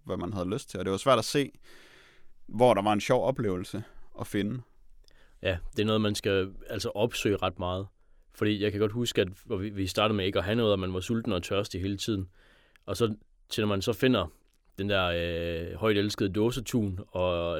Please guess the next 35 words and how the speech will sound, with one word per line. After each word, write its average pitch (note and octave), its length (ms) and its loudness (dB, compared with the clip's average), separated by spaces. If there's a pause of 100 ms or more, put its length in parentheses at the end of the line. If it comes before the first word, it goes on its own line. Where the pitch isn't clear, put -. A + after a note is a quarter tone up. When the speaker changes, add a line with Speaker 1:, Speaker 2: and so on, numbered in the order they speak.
(160)
Speaker 2:
et F#2 160 -10
par F#2+ 100 -4
bananer F#2 440 0
og F2 140 -2
sådan G2+ 100 -6
noget, F#2 200 -2 (460)
så - 140 -4
man G#2+ 160 2
bare, G#2 280 6
så, A#2 240 2 (280)
hvad G#2+ 220 4
så C3 120 4
nu, D#3+ 240 6
altså? B2 340 6 (440)
<laughs> A3+ 440 -6
Så C3+ 140 -4
sidder C3 200 6
man A#2+ 120 2
bare... A#2+ 480 6
Øh, G#2 60 -4 (320)
og G#2+ 120 -8
synes, B2+ 220 0
man A2 140 4
er, G2+ 400 4
man G2+ 180 0
er G2 240 2
en G2 140 0
rigtig G#2+ 280 -4
kong A2 200 0
gulerod, A#2 460 4
indtil A2 280 -4
man F#2+ 100 -4
så G2 120 -8
tænker, G2+ 240 -2
"Hmm, G#2+ 440 2